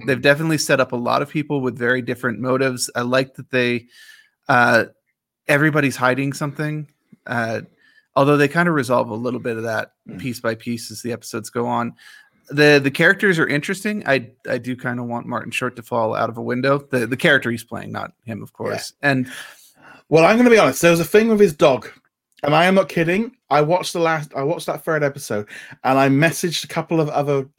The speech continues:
Speaker 2: um, people that have done stuff, uh, Mo and Josh, and I literally like, "They cannot do that to the dog. I need to know
Speaker 1: No.
Speaker 2: what happens next. I need to know what happens next week because I have a British Bulldog." <laughs> I did not like that scene.
Speaker 1: Well,
Speaker 2: Like, you don't hurt the dogs. You don't hurt the dogs. <laughs>
Speaker 1: I,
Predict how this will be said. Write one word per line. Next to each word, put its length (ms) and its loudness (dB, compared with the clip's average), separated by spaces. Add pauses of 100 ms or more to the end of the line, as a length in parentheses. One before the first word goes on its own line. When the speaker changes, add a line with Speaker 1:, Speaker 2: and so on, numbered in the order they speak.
Speaker 2:
um, 380 -2 (320)
people 400 0 (160)
that 100 -2
have 120 -2
done 200 0
stuff, 360 -2
uh, 140 -2
Mo 340 2
and 220 -2
Josh, 320 0 (240)
and 80 4
I 100 6
literally 360 0
like, 60 -20 (100)
"They 120 2
cannot 340 -6
do 100 -4
that 160 -6
to 80 -16
the 60 -12
dog. 260 -8 (300)
I 60 0
need 140 -2
to 60 -8
know 80 0
Speaker 1:
No. 80 4
Speaker 2:
what 80 0
happens 300 -10
next. 280 -6 (180)
I 60 -2
need 360 2
to 80 -2
know 120 4
what 140 4
happens 320 -6
next 240 -6
week 220 -4 (420)
because 460 0 (120)
I 120 2
have 180 2
a 60 4
British 240 -2
Bulldog." 380 2
<laughs> 200 4
I 160 4
did 180 4
not 180 4
like 200 4
that 200 2
scene. 220 6 (200)
Speaker 1:
Well, 100 6
Speaker 2:
Like, 60 4
you 100 2
don't 260 4
hurt 160 2
the 60 2
dogs. 340 2
You 100 -2
don't 240 4
hurt 240 0
the 80 2
dogs. 460 0
<laughs> 40 -8
Speaker 1:
I, 180 2